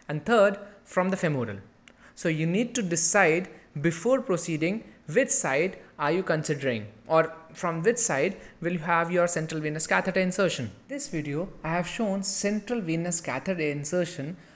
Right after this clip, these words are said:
through internal jugular vein, that is I J V, using a Sonosite or bedside ultrasound machine. Talking about the anatomy, I J V, that is internal jugular vein, combines with subclavian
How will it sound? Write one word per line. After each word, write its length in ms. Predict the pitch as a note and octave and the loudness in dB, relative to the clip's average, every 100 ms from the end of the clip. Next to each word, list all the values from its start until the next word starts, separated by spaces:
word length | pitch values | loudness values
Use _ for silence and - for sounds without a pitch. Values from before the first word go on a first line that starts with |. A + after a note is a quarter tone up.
| _ - | _ -10
through 340 | A#3+ A#3 B3+ - | -4 -2 -4 -4
internal 500 | F#3+ F3+ G#3+ G#3+ G#3+ | -2 0 0 0 0
jugular 340 | E3+ D#3+ D3+ D#3 | 0 0 0 -2
vein, 340 | C#3 D3 A#2 | -2 -2 -2
that 220 | A#2+ C3 | -4 -4
is 160 | E3+ E3 - | -4 -4 -2
I 160 | D3+ | 0
J 240 | D3 C#3+ C3+ | 0 -4 -4
V, 320 | D3+ D3+ A2 - - - | -4 -6 -8 -16 -20 -10
using 460 | D3+ F#3 F3+ F#3+ - | -4 -4 -4 -6 -4
a 60 | - | -4
Sonosite 760 | - F#3+ G3+ G3 F#3+ F3 F3+ - | -4 -2 -2 -2 0 0 0 -4
or 260 | E3 E3 E3 | 4 6 4
bedside 500 | D3+ D3+ - D#3+ D#3+ | 2 -4 0 -2 0
ultrasound 400 | D3+ D3 C#3+ C3+ | -4 -4 -4 -4
machine. 400 | C3 - C#3+ A#2 - | -4 -4 -4 -6 -6
Talking 340 | - F#3 C#4 A#3 | -2 -2 0 -2
about 420 | C#3 B2+ E3+ - - - | 0 0 -2 -6 -16 -2
the 140 | G3+ | 0
anatomy, 500 | F3+ F3+ C#3+ C3 B2 - | 4 2 2 0 -6 -6
I 180 | D3+ G#3+ | 0 2
J 180 | B3 B3+ | 2 2
V, 140 | E3+ D3 | 2 2
that 220 | C#3+ C#3+ | 2 0
is 120 | E3+ | -2
internal 420 | E3 D#3 G3+ B3+ | -2 0 2 2
jugular 300 | F3+ D#3+ D#3+ | 2 2 2
vein, 360 | C#3 D#3 C#3 D#3 | 2 2 0 -2
combines 500 | C#3+ C3+ D3+ A#3 G#3+ | -4 -2 0 2 2
with 100 | G#3+ | 2
subclavian 720 | - F3 F3+ D#3+ C3 C3+ F3+ | 4 2 0 -2 0 -2 -4